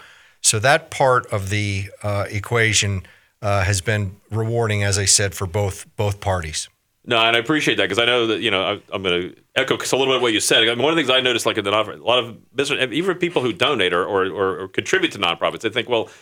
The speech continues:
Speaker 2: it's all based on people donating money to you, and then you go do your mission." But there's actually a business model underneath it. You have to have some type of methodology in most nonprofits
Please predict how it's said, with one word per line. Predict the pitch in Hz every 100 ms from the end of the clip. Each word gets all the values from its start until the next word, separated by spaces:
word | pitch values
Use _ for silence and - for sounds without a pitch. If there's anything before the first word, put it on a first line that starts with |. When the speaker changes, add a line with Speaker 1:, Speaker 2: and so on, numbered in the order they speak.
| - -
Speaker 2:
it's | -
all | 139
based | 131 123 113
on | 107
people | 113 107 87
donating | 110 107 101 92
money | 90 95 92
to | -
you, | 82 82 82
and | 85
then | 87
you | 101
go | 104 95
do | 98
your | 87
mission." | 85 98 104 - 71 71 _ _ _ -
But | 107 98
there's | 104
actually | 151 196 139 -
a |
business | 131 143 143 -
model | 104 90 87
underneath | 85 87 82 78 82
it. |
You | 82 101
have | 120
to | 127
have | 101
some | - 127 123
type | 120 117
of | 101
methodology | 85 95 107 101 92 101 107 87 87 85
in | 92
most | 104 117 113
nonprofits | 85 78 87 78 82 76